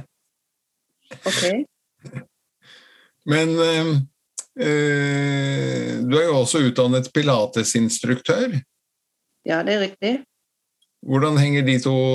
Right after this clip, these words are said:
Speaker 2: sammen? Har, er det noen fordel at du er fysioterapeut i, i utgangspunktet for å bli pilatesinstruktør?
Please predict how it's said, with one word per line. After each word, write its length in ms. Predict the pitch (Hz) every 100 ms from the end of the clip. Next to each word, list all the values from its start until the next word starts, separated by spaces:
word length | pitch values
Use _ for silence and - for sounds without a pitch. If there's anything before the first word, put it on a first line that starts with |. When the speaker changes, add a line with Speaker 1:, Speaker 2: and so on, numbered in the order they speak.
| 131 127 123
Speaker 2:
sammen? 440 | - 107 113 131 175
Har, 420 | 127 117 117 117
er 40 |
det 80 | 110
noen 200 | 120 120
fordel 360 | - 113 101 104
at 120 | 104
du 60 | 107
er 320 | 104 104 101
fysioterapeut 1080 | - 107 98 110 110 107 101 104 104 - 110
i, 540 | 107 107 104 104 104 104 _ _ _ _ _ _ _ _ _ _ _ _ -
i 100 | 123
utgangspunktet 1000 | 123 104 104 104 - - 107 101 - 110
for 220 | 104 107 104
å 80 |
bli 220 | 98 101 98
pilatesinstruktør? 1200 | 117 107 95 - 101 107 101 - 107 - 156 202